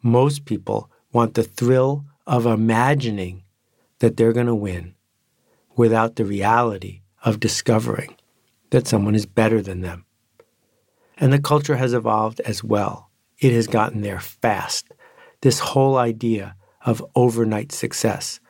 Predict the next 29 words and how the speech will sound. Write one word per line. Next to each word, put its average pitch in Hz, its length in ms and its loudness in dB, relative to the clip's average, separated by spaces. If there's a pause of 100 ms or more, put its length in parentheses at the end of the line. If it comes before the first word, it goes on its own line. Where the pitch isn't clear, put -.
(140)
that 120 200 2
you 120 160 4
will 117 160 2
be 107 400 -4
discovered, 107 680 -4 (300)
that 120 140 4
a 117 80 4
giant 117 500 0
spin 117 320 0
of 110 80 0
the 107 80 0
wheel 104 480 -2 (600)
will 113 100 6
help - 240 0
you 110 160 2
win. 98 380 -2 (720)
That 135 100 4
if 139 80 0
we 143 80 4
think 160 220 0
about 127 260 0 (100)
Facebook 120 540 0 (340)
and 120 160 0
Twitter 113 480 0 (320)
and 110 120 4
all 117 180 4
the 123 80 0
social 117 320 -2
networks 113 580 -6